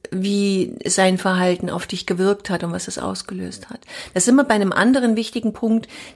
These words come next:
dieses Thema Geben und Nehmen, dass es so ausgeglichen sein soll. Ich hatte, also das ist für die meisten total wichtig und dieses Geben und Nehmen ist was ganz Individuelles, es ist auch eher was Gefühltes, auch wenn das kein, das muss ich jetzt unbedingt sagen, es ist kein Gefühl,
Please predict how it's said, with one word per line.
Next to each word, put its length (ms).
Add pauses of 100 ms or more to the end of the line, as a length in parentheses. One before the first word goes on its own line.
dieses 440
Thema 380
Geben 380
und 240
Nehmen, 400
dass 180
es 120
so 80
ausgeglichen 800
sein 340
soll. 300 (400)
Ich 220
hatte, 560 (400)
also 140
das 80
ist 120
für 100
die 100
meisten 400
total 400
wichtig 300 (200)
und 180
dieses 300
Geben 240
und 140
Nehmen 180
ist 160
was 220
ganz 320
Individuelles, 720
es 60
ist 180
auch 180
eher 320
was 220
Gefühltes, 920
auch 140
wenn 180
das 180
kein, 320
das 100
muss 100
ich 40
jetzt 120
unbedingt 380
sagen, 220
es 100
ist 140
kein 200
Gefühl, 460